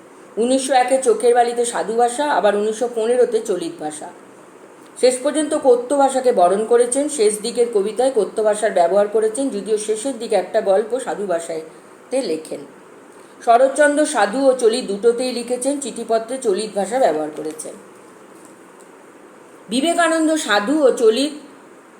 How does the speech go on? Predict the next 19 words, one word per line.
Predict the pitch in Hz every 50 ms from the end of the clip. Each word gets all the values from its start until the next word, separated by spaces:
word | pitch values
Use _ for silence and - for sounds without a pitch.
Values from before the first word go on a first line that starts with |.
| - - - - - - - - - - - - - - - - - - - - - -
বিবেকানন্দ | - 214 240 285 311 294 294 277 269 262 254 254
মানে | 254 240 233 226 220
যখন | 208 208 190 - 226 226
লিখতে | 220 208 208 - - 220
শুরু | 208 - 214 190 190 196 196
করলেন, | 190 190 185 202 247 302 302
তখন | 277 202 185 214 220
সাধু | 214 - 202 190 185 208 262 269
ও | 269 262
চলিত | 269 240 226 247 262 254
তখন | 247 233 220 226 226
পাশাপাশি | 226 196 190 - 240 233 240 240 233 247 262
প্রতিদ্বন্দ্বী | 262 233 208 190 190 233 208 185 220 220 220 214 220
রূপে | 208 220 220 269 285
অবস্থান | 220 170 160 170 - - - 165 151 151 -
করছে। | 160 156 - - - - 175 175 - - - - - - - - - - -
শিক্ষিতদের | - 277 277 277 - 359 359 359 349 302 311 320 302
ইয়া | 285 262 262 277 269 269
দিয়া | 262 240 240 247 247